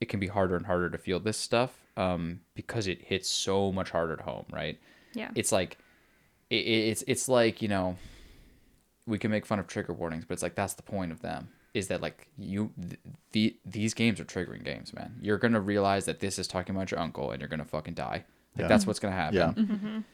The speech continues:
Speaker 1: Um, but, but the ability for someone to so elegantly convey that feeling that you've been running from about your uncle is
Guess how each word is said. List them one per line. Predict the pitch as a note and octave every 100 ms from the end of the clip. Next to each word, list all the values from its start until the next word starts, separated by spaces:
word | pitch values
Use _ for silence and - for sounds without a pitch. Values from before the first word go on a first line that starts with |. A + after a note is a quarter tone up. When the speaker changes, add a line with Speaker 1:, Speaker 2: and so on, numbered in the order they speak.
| - _ -
Speaker 1:
Um, | G2 F#2+ F#2 F2+ - - - -
but, | A2 G#2+ - _ _ _ _ _ _ _ _ _ _ _ _ _ _ _ _
but | A#2+ A2 - _ - A#2
the | A2
ability | G2+ - G#2+ A#2 B2+
for | B2 G#2
someone | - - F#2+ G2 G2+ G#2+ G#2
to | G#2
so | - - - F2+ F#2 F2 -
elegantly | F2+ F2 F#2+ F#2 G#2 - G2+ F#2+
convey | F#2 - F2 E2+ F2 D#2+ E2 F2+ A2 - _ _ _ _ -
that | F2+ -
feeling | - F#2+ F2+ F2+ F#2+
that | F#2
you've | D#2+
been | E2 E2+
running | E2 E2+
from | E2+ F2+
about | F2+ F2 E2+
your | F2 -
uncle | E2+ G#2 G#2 B2+ - _
is | G2 F#2 E2+ C3